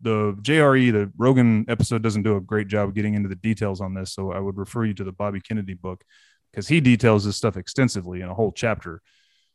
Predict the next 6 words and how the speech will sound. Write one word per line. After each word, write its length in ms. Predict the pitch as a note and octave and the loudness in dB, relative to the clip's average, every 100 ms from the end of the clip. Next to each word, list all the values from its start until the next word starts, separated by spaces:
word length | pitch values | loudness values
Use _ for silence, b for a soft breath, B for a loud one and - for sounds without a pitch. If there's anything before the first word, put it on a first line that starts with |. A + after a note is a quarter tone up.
| _ _ _ _ | _ _ _ _
They, 460 | A#2+ C3 B2+ A#2+ - _ _ _ - | 0 4 4 4 -2 _ _ _ -4
they 80 | A#2+ | 2
brought 260 | A#2+ B2+ | 4 4
media 360 | B2 D#3 D3 B2 | 4 4 6 4
types 400 | - G#2+ F2 - | 2 -4 -4 -10
in. 260 | E2 A2 | -12 -14